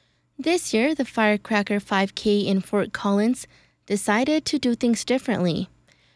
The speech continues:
They offered participants the option to sign up as male, female, or non-binary. I spoke with Firecracker's five K's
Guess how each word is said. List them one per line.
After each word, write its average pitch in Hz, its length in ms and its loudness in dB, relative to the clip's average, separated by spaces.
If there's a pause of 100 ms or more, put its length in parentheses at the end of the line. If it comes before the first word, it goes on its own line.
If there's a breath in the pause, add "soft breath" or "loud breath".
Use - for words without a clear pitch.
(140 soft breath)
They 277 200 0
offered 311 400 2
participants 262 840 -2
the - 160 0
option 196 480 0
to 240 180 0
sign 196 380 0
up 185 300 0
as 180 340 -2
male, 196 380 2 (320 soft breath)
female, 277 680 2
or 240 240 4
non-binary. 214 1120 2 (380)
I 254 100 2
spoke 262 380 0
with 277 140 0
Firecracker's 202 760 0
five 262 380 -2
K's 240 360 0